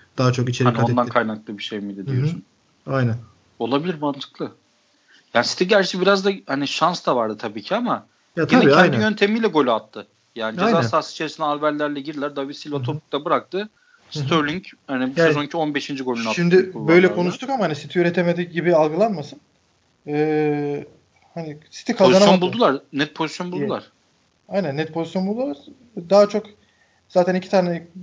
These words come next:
Speaker 1: ikinci gol zaten bir fecaat. Seksen metre Rodri girdi. Adamını da kaçırdı. Daha bence zor. Rodri ile zor anlaşır <laughs> Fenerbahçe. Yani Guardiola'yı
Speaker 2: Abi şöyle bir
Speaker 1: tutuyorlar.
Speaker 2: şey söyleyeyim. Geçen hafta mı söylemiştim? Ondan önceki hafta mı hatırlamıyorum.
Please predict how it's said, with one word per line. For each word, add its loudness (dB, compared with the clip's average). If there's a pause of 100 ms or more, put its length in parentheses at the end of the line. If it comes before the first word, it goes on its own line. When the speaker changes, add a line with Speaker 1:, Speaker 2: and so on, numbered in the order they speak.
(680)
Speaker 1:
ikinci -4
gol 0
zaten 0
bir -16
fecaat. 0
Seksen -4
metre -8
Rodri 0
girdi. -2
Adamını 0
da -6
kaçırdı. -8 (140)
Daha 8
bence 4
zor. 2 (720)
Rodri 2
ile 4
zor 4
anlaşır 0
<laughs> -12
Fenerbahçe. 0 (440)
Yani -4
Guardiola'yı 0
Speaker 2:
Abi -2
şöyle 0
bir 0
Speaker 1:
tutuyorlar. -2
Speaker 2:
şey -4
söyleyeyim. -2
Geçen 0
hafta 0
mı -6
söylemiştim? -4
Ondan -2
önceki -8
hafta -6
mı -4
hatırlamıyorum. -4